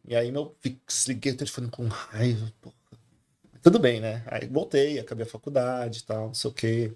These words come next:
E aí eu fiquei, aí então, aí voltando, eu tava pensando, vou pros Estados Unidos? Não, Estados Unidos, pô, vou chegar lá, vinte e quatro anos, não tem trabalho.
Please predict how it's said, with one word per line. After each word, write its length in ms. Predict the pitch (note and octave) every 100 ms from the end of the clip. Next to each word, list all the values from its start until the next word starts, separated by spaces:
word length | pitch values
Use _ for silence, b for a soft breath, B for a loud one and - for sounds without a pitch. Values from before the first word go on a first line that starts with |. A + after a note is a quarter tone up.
| - _ _ _ A2+
E 60 |
aí 340 | A2+ A#2 C3+ D#3+
eu 340 | F3+ F3+ F3+ -
fiquei, 220 | F3 A2+
aí 100 | C#3
então, 260 | C#3 C3
aí 120 | A2+ A#2+
voltando, 600 | C#3 C3+ D3 E3 D#3+ D3+
eu 100 | A#2+
tava 180 | A#2+ C3
pensando, 360 | D3+ D3 A#2+ A#2
vou 120 | A#2+
pros 120 | C3+ -
Estados 260 | B2+ A#2+
Unidos? 340 | B2 C#3 A#2+ A#2
Não, 120 | A#2+
Estados 340 | - C3+ C3+
Unidos, 240 | C3 E3 E3+
pô, 100 | -
vou 120 | -
chegar 240 | C3+ B2+
lá, 200 | B2 C#3+
vinte 180 | C#3 B2+
e 20 |
quatro 360 | - B2 - B2
anos, 400 | C#3+ D#3 D#3 C3
não 80 | B2+
tem 140 | B2+
trabalho. 640 | B2 A#2 A#2+ D3 D#3 D#3+